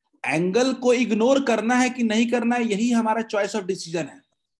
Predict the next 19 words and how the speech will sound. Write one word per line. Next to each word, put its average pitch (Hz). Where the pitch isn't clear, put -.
जनरल 185
केस 226
आपने 214
बिल्कुल 196
बढ़िया 185
लिखा 196
दिव्यांशु 160
ने 190
कि 196
d 165
sin 170
theta 156
equals 151
to 139
lambda। 120
क्या 151
बच्चों 170
क्लियर 160
है? 156